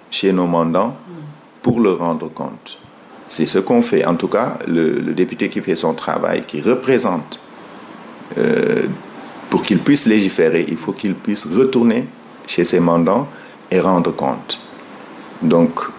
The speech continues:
on a tout le temps, tout le temps, quand, entre la réception du texte et son passage en commission et en plénière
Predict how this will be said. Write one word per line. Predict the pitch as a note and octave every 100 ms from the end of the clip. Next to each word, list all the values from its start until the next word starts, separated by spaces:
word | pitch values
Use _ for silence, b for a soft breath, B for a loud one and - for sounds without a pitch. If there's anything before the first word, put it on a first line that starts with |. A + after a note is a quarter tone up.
| - - - - - - -
on | G2 F#2
a | F2 E2 - - - - - -
tout | F#3
le | C#3+
temps, | - D#2 - - - - - - -
tout | C3+
le | B2
temps, | - G#2 A#2+ - -
quand, | F#2+ -
entre | F#2+ G2+ - - - - -
la | E2 E2+
réception | G#2+ A#2+ - - F2 D#2+ -
du | - E2
texte | F2+ E2+ - - - - D2+ -
et | G2
son | - G2
passage | F#2+ F2 E2 D#2 -
en | A2+
commission | A#2 A2+ G2+ - E2+ -
et | -
en | E2+
plénière | D#2+ E2 D#2 E2 A#2